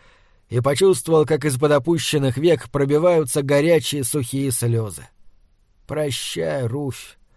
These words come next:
Прощайте все и все».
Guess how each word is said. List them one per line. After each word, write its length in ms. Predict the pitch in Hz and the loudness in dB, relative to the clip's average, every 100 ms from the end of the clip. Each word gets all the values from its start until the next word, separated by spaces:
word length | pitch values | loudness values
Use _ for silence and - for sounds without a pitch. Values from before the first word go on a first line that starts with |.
| _ _ _ _ _ _ | _ _ _ _ _ _
Прощайте 1200 | - - 117 - - - 76 - 120 - - - | -14 -14 -14 -16 -16 -12 -10 -10 -12 -14 -16 -16
все 680 | - - - - - - 95 110 | -14 -14 -12 -12 -10 -12 -14 -16
и 160 | - | -16
все». 600 | - - - 113 104 85 | -12 -12 -10 -8 -8 -10